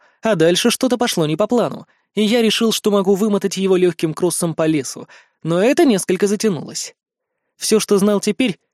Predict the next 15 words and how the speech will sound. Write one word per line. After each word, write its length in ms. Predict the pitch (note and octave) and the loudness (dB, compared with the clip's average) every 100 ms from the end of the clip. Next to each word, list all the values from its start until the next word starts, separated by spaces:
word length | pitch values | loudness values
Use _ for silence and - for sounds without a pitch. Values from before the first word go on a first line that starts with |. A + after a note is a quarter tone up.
| _ _ | _ _
мы 220 | F3+ A3+ | 2 2
с 80 | - | 2
рогатой 380 | E3+ E3+ F3 E3+ | 0 0 0 0
тварью 360 | F#3 F#3 F3+ | 0 0 0
поменялись 560 | D#3+ F#3 F#3 F3 C#3+ C#3+ | 0 -2 0 -2 -4 -4
ролями. 500 | E3 D#3 B2 G#2 - _ _ _ _ _ _ | -4 -4 -8 -14 -20 _ _ _ _ _ _
Я 260 | G3+ F#3+ G#3+ | -4 0 0
пытался 460 | G3+ G#3 G3+ - F#3+ | 0 0 0 0 2
выдрать 340 | G3+ G3 F#3 | 2 2 0
свои 180 | F#3+ F#3 | 0 0
фантомные 520 | G3 F#3 G3 F#3 F#3 | 0 0 0 0 0
когти 300 | A#3 A3 E3 | 0 -2 -2
из 120 | D#3 | -4
столетнего 540 | - F#3 F#3+ F#3 F3+ F#3+ | -2 0 0 0 -2 0
дуба, 340 | A#3 D#3 - | -2 -6 -12